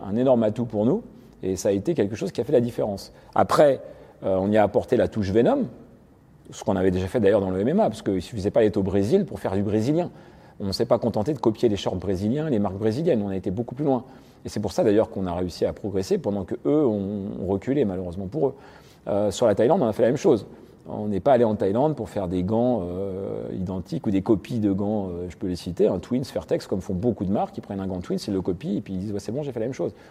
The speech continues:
Nous, on n'a pas copié parce qu'on estimait que le gant Twins n'était plus à jour. Comme c'était plus à jour, la position de la main, et cetera, ne convenait pas, on a dit : « On va développer nos gants.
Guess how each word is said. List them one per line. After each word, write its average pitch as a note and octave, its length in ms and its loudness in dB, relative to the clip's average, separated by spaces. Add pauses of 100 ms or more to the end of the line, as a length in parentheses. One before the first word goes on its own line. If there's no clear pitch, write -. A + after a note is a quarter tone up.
(280)
Nous, D3+ 80 4
on D3 60 6
n'a A2+ 80 4
pas G#2 100 -2
copié B2 320 0
parce G2 160 -4
qu'on G#2+ 120 -4
estimait G#2+ 360 -4
que - 80 -8
le G#2 80 0
gant F#2+ 120 -4
Twins G3 420 -4 (880)
n'était F#2+ 260 0
plus C#3 160 2
à D3+ 80 8
jour. D3+ 220 4 (920)
Comme B2+ 140 -6
c'était F#2 160 -8
plus G#2+ 160 -2
à F#2+ 80 2
jour, F3 320 4
la - 80 -14
position F2+ 260 -8
de E2 60 -6
la E2 100 -4
main, A#2+ 220 -2
et C3 60 -4
cetera, G#2 340 -2
ne F#2+ 60 -4
convenait F#2 300 -4
pas, G3 260 2 (420)
on E2+ 160 -10
a D#2+ 40 -8
dit : « D#3+ 140 -2
On A#2+ 60 0
va D#2 100 -6
développer F2+ 400 -2
nos A3+ 120 6
gants. D#3+ 200 -2